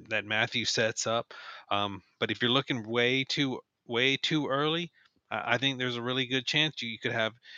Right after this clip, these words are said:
you know, anywhere three, four, maybe even a chance at five preseason top twenty-five teams going into, uh, you know, football season next year in the A C C.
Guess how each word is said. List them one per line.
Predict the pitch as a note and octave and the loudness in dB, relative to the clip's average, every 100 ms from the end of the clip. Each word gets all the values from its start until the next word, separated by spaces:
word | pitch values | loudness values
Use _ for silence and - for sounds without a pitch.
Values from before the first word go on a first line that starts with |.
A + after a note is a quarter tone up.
| - A2 | -8 -2
you | |
know, | A2 | 0
anywhere | A2 A#2 A#2+ A2+ | 0 2 2 0
three, | - A#2+ B2+ | 0 0 0
four, | - B2 A#2 C3 C3+ - | -2 -2 2 2 0 -2
maybe | A2+ A2+ | -2 0
even | A#2 A2+ | 0 0
a | |
chance | - C3+ B2+ - | 0 2 0 -2
at | - | -6
five | A#2 C3 C#3+ - | -6 -4 -6 -4
preseason | B2+ A2+ C3 A#2+ A#2+ | -4 -2 -2 -4 -2
top | B2+ - | -2 -2
twenty-five | C3+ C3+ - C3+ - | -2 0 2 2 2
teams | D3 D3+ | -2 -2
going | - B2 B2+ | -2 -2 0
into, | B2 - B2 A#2+ | -2 -2 -2 0
uh, | A#2 A2+ _ - - _ | 0 -2 _ -20 -20 _
you | A2+ | 0
know, | A2+ A2+ A#2 - | 2 0 -2 -2
football | E3 - A#2 | 0 2 0
season | - G#2+ G2+ F#2 | 0 -2 -2 -6
next | F#2+ - - | -2 -2 -2
year | G2 G2+ - | -4 -4 -4
in | G#2+ | -4
the | G#2 G#2 G2+ | 0 2 2
A | |
C | - G2+ | 0 -4
C. | - G2 G2 | -6 8 8